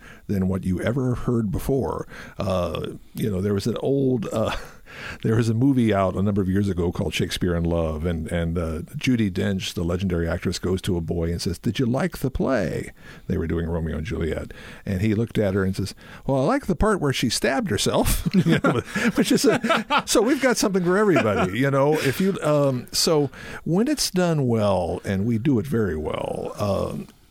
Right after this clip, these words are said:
there's nothing like it. It's the most engrossing theater that you can watch. It's the most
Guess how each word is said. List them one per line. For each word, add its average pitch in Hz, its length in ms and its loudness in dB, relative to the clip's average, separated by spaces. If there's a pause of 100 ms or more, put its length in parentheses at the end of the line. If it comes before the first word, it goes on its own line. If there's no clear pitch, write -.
there's 131 300 0
nothing 156 340 0
like 135 280 -2
it. 80 160 -6
It's 101 220 -4
the 120 60 0
most 113 260 0
engrossing 110 500 2
theater 101 400 2
that 95 120 -2
you 95 100 0
can 92 160 -2
watch. 104 380 -2
It's - 200 -6
the 104 80 -2
most 95 340 0